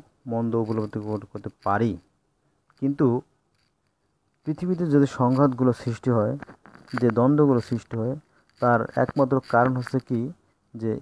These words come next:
এই বিবেকটাকে আমরা শুধু আমাদের নিজের স্বার্থে যখন, যখন কাজে লাগাই,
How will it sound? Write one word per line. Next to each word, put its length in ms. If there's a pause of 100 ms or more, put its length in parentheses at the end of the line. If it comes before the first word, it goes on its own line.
(100)
এই 160 (120)
বিবেকটাকে 520
আমরা 200
শুধু 240
আমাদের 200
নিজের 160
স্বার্থে 420
যখন, 240
যখন 180
কাজে 260
লাগাই, 280